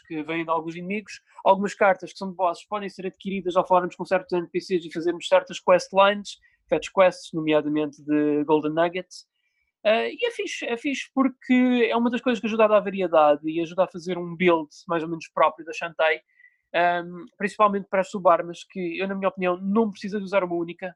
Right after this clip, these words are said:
A única subarma, diga-se entre aspas, que eu usei, ah, foi um escudo de invencibilidade, que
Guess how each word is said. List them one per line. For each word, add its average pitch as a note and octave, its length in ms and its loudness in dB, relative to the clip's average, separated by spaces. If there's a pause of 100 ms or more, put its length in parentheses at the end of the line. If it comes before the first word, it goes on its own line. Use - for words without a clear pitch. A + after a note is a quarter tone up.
A E3+ 80 -6
única F#3 440 -4 (280)
subarma, F3 600 2 (140)
diga-se D#3+ 320 -10
entre D#3+ 160 -2
aspas, D3+ 280 -4
que F#3 100 -14
eu E3+ 40 -8
usei, D#3+ 440 -4 (560)
ah, E3+ 160 -2
foi F#3+ 320 -4 (100)
um G3+ 100 -6
escudo F#3+ 280 -8
de E3+ 260 -2
invencibilidade, D#3+ 680 0 (120)
que E3+ 260 -4